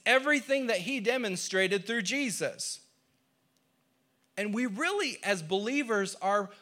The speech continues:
plagued with that. One of my bet-, pet peeves, and you guys know this one of mine, I preach on it, like, every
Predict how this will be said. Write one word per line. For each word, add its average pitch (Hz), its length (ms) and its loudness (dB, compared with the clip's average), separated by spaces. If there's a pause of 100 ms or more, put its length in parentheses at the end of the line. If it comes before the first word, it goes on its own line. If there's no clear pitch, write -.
(180)
plagued 254 420 -2
with 175 240 -2
that. 110 260 -12 (2250)
One 175 120 -4
of 175 60 -2
my 143 140 4
bet-, - 500 -2
pet - 260 -4
peeves, 147 320 -4
and 165 140 -6
you 226 100 -6
guys 120 380 -8
know 120 180 -8
this 127 240 -10
one 135 120 -8
of 131 60 -10
mine, 156 220 -4
I 151 100 -2
preach 180 380 -8
on 147 140 -4
it, 135 80 -8
like, 135 200 -6
every 151 360 -6